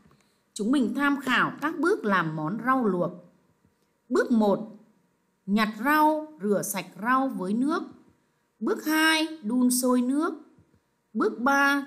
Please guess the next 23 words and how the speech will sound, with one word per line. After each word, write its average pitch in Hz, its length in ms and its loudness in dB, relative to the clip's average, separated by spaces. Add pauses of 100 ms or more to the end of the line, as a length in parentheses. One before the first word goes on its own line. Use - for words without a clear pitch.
cho 240 300 0
rau 240 240 2
vào 180 260 0
nồi 165 300 -2
nước 240 240 -4
sôi, 247 500 2 (340)
cho 208 220 -2
một 190 280 -2
chút 294 160 -10 (120)
hạt 170 260 -10
nêm. 208 600 -2 (600)
Bước 359 240 -4
bốn, 202 440 2 (140)
đợi 208 360 0
rau 269 180 0
sôi, 269 600 2
lật 180 240 -10
lại 165 240 -8
một 165 240 -12
lượt, 165 280 -6 (520)
rồi 170 400 -2
tắt 302 220 -6
bếp. 277 240 -2